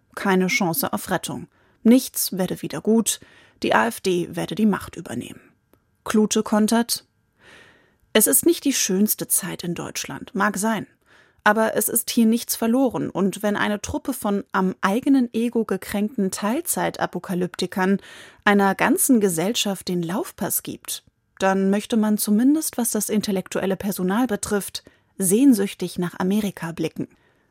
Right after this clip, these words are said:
Als Beispiel zitiert Klute den Politologen Timothy Snyder, der über die wirklich kritische Situation in den U S A kürzlich gesagt haben soll:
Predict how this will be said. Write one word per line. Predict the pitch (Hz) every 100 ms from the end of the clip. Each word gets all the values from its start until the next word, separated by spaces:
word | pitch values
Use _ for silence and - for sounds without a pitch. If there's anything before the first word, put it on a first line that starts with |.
| _ _ _
Als | 214 220 - -
Beispiel | 202 202 - 247 302
zitiert | - 226 - 196 -
Klute | 208 254 - 190
den | 190 185
Politologen | - 190 - 185 185 214 214
Timothy | - 202 190 180
Snyder, | - 190 202 196 - - 185
der | 170 156
über | - 170 160
die | 160 175
wirklich | 226 - 165
kritische | - 247 220 190 180
Situation | 180 - 180 - 208 202 208
in | 190
den | 175
U | 175
S | 175 -
A | 185 208
kürzlich | - 190 196 -
gesagt | 185 185 190 -
haben | 208 190 185
soll: | 185 185 185